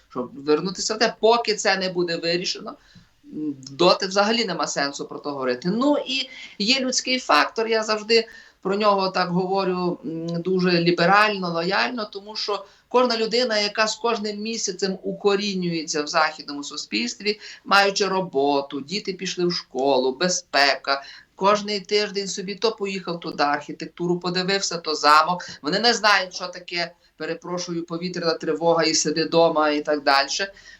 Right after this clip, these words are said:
Ну, перепрошую, люди з кращого в гіршого ніхто ніколи не поїде. Є певний відсоток, які поїдуть, тому що вони ніколи не адаптуються на Заході.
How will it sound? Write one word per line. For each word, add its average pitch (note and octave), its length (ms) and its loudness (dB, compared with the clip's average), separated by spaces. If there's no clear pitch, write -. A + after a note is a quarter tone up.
Ну, B3 260 0
перепрошую, C#4+ 720 0
люди C4+ 380 -2
з - 80 -4
кращого C4 560 2
в A#3+ 80 -6
гіршого A#3+ 480 -4
ніхто A3+ 360 -6
ніколи A3 400 -6
не F3 100 -10
поїде. A#2 380 -16
Є D4+ 220 4
певний B3+ 340 2
відсоток, A#3 420 -2
які G#3 200 -8
поїдуть, G#3 460 -4
тому G3+ 180 -8
що G3+ 100 -2
вони G3 140 -2
ніколи G3 360 2
не F3+ 120 2
адаптуються D#3 600 0
на C3 120 -6
Заході. D#3+ 600 0